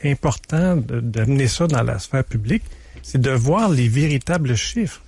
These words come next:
les véritables données, et non pas des données qui sont transformées ou, euh, et, et à multiples reprises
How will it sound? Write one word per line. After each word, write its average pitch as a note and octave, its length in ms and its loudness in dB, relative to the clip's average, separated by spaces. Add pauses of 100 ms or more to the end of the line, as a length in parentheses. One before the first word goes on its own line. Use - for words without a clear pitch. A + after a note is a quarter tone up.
(300)
les A2 100 0
véritables D3 560 2
données, D#3+ 480 2
et B2+ 60 2
non C#3 160 2
pas D4 120 0
des D3 140 2
données B2+ 320 2 (140)
qui - 100 -20
sont A#2+ 140 -2
transformées C#3 960 2 (380)
ou, D#3 360 2
euh, A2 140 0 (220)
et, C#3 220 -2
et - 100 -4
à B2 160 4
multiples C3 460 -2
reprises D3 500 2